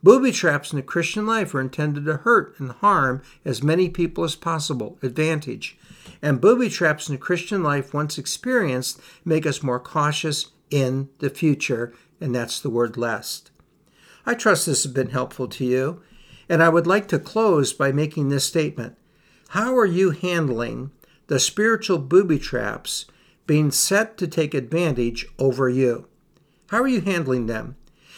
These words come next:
And I, I don't want to think just about moral s-,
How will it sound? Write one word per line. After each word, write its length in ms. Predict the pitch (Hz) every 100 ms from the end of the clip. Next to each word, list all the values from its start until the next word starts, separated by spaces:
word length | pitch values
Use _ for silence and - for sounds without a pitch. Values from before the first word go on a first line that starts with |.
| -
And 120 | - 214
I, 320 | 247 240 208
I 20 |
don't 220 | 247 269
want 160 | 247 233
to 80 | 214
think 480 | - - 226 202
just 240 | - 180 -
about 280 | 175 156 147
moral 460 | 135 170 190 147
s-, 220 | 110 -